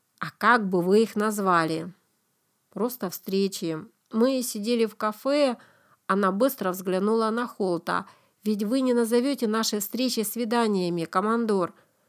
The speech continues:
«Один-один», подумал он. «Но, девочка моя, если такие вопросы задаю я, какие же тебе задавала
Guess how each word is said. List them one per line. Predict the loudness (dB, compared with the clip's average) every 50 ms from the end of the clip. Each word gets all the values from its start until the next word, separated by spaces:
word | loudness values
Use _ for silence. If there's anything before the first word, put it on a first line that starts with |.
| _ _ _ _ _ _ -10
«Один-один», | -8 -8 -8 -6 -6 -6 -4 -4 -4 -4 -4 -4 -2 -2 -2 -2 -2
подумал | -4 -4 -4 -4 -2 -2 -2 0 0 0 0 0
он. | 0 0 -2 -4 -6 _ _ _ _
«Но, | -4 -2 -2 0
девочка | -2 -2 -2 -2 -2 -2 -4 -6 -8 -8 -8 -6
моя, | -4 -4 -2 -2 -2 -2 -2 -2 -2 -2 -4 -4 -6 -8 _
если | -6 -2 0 0 0 0 0 -2 0
такие | 0 -2 -4 -4 -2 0 0 2
вопросы | 2 0 -2 -2 -2 -2 -2 -2 -2 -2 -4
задаю | -4 -4 -4 -2 0 0 0 2 2 0
я, | 0 0 0 2 2 4 2 2
какие | 0 -4 -8 -8 -8 -6 -4 -2 -2 0 0
же | 0 -2 -2
тебе | -4 -4 -4 -2 0 0 0
задавала | 0 -2 -2 0 -2 0 0 0 0 0